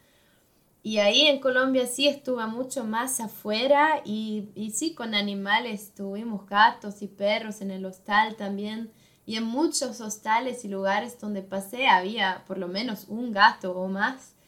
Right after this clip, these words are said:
Y sí, a veces me, me senté en un lugar y vino un gato y se, se puse arriba mío, así, y nos sentamos juntos.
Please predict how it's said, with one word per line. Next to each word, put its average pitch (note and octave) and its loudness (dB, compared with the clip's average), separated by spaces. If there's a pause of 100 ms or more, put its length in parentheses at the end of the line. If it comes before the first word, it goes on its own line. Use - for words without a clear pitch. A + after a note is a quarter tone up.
(440)
Y A3+ -8
sí, D4+ -2
a G#3 4
veces C4+ -2
me, G3 -4 (840)
me F#3+ -2
senté A#3+ 0
en A#3 0
un A3+ -8
lugar A3+ 8
y A#3+ -8
vino C4+ 2
un A#3+ -2
gato A#3+ 6
y G#3 -6
se, G#3+ -8
se G#3 -14
puse B3 -10
arriba G#3 -2
mío, B3+ -6
así, B3 -4
y G3+ -4
nos F#3+ -6
sentamos G3+ -8
juntos. C4+ -2